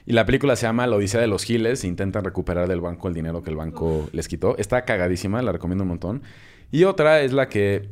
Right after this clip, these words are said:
muchos consideran la mejor película argentina, o la que era la mejor película argentina hasta El secreto de sus ojos, en donde sale un Ricardo Darín jovencicísimo, y se llama Nueve Reinas, y es de un par de estafadores en la ciudad de Buenos Aires.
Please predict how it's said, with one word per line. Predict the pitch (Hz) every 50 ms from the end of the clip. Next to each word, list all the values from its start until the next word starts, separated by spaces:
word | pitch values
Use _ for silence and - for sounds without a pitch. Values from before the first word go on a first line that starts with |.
| - -
muchos | 117 123 135 135 151 143
consideran | - 110 101 - 104 104 107 107
la | 98 92
mejor | 90 85 - 107 104 95
película | 107 98 98 95 - 101 95 92 90 87 82
argentina, | - 82 - - - 87 87 - 101 95 92 90 90 131 - -
o | 87 90
la | 90 90 90
que | -
era | 117 120
la | 120 110
mejor | 92 85 104 104 95
película | 95 98 95 95 101 90
argentina | 90 92 87 78 90 92 92 90
hasta | 87 - 80
El | 76
secreto | 78 82 - 90 87 - 87
de | -
sus | 92 - 98
ojos, | 90 87 87 87 - - - - - - - - - - _ -
en | 101
donde | 101 101 101 95
sale | 101 117 113 123
un | 123 113
Ricardo | 107 95 101 101 101 101 98 98 95
Darín | 90 87 87 92 92 95 92 92 87 - -
jovencicísimo, | - - 104 98 95 92 - 95 90 98 95 - 127 127 - - 107 98 92 110 160 - - - - - - - -
y | 95
se | 92 110
llama | 110 110 110 117 113 110 107 - 98
Nueve | 104 107 117 120 120 113
Reinas, | - 110 104 104 98 98 98 123 139 101 98
y | - 98 98
es | 101 98
de | 104
un | 101 95
par | 98 95 87 87 90 95 98
de | 98 92 90 87 85 85 82 85 82 -
estafadores | 87 - - 98 87 - 92 90 90 92 92 95 95 95 90 - - -
en | 87 87 85
la | 85 85
ciudad | - - 95 92
de | 92
Buenos | 87 85 80 76 78 -
Aires. | 87 85 85 85 98 120 - -